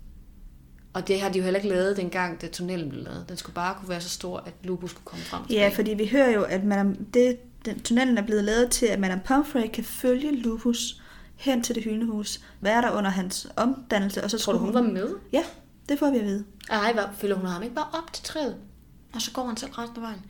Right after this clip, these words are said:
Speaker 1: Jeg tror ikke, hun er med inde i det hyldende hus.
Speaker 2: Tror
Speaker 1: Så
Speaker 2: du
Speaker 1: vil hun
Speaker 2: ikke?
Speaker 1: blive myrdet, tror jeg.
Speaker 2: Hun er i hvert fald med noget af vejen.
Speaker 1: Også inde i tunnelen, tror du?
Speaker 2: Ja, jeg tror faktisk, hun går med helt hen til det hyldende hus, og så smutter hun, altså før at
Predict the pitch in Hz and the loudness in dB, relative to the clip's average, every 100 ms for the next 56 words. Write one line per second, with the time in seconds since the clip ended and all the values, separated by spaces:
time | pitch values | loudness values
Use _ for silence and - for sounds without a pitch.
0 | - - - 185 262 208 233 214 233 220 | -20 -14 -10 -2 -2 0 0 0 -2 -4
1 | 214 214 226 - - - - - - 185 | -4 -6 -8 -12 -20 -20 -20 -20 -8 -2
2 | 208 208 208 196 170 160 165 202 226 262 | 2 4 4 2 -2 -2 -4 -6 -8 -10
3 | 190 - - - - - - - - - | -12 -14 -20 -20 -20 -20 -20 -20 -20 -20
4 | - - - - 226 302 330 240 226 202 | -20 -20 -10 2 6 6 8 6 6 6
5 | 180 120 101 - - - - - - - | 4 2 -2 -10 -20 -20 -20 -20 -20 -20
6 | - - - 247 285 330 330 330 349 330 | -20 -14 -2 0 2 2 0 0 -4 -4
7 | 320 277 - - - - - - 233 254 | -6 -8 -10 -20 -20 -20 -20 -2 2 4
8 | 285 - 285 269 240 240 240 233 226 233 | 2 2 0 4 4 4 0 0 4 4
9 | 247 247 240 302 254 233 233 226 233 226 | 4 2 0 0 2 2 0 -2 0 0
10 | 226 - - 226 233 240 240 254 226 214 | -2 -4 -4 -2 2 6 6 6 2 0
11 | - - - - - 202 208 - 233 214 | -6 -12 -14 -16 -6 -4 -4 -2 2 2
12 | - - 190 | 0 -8 -8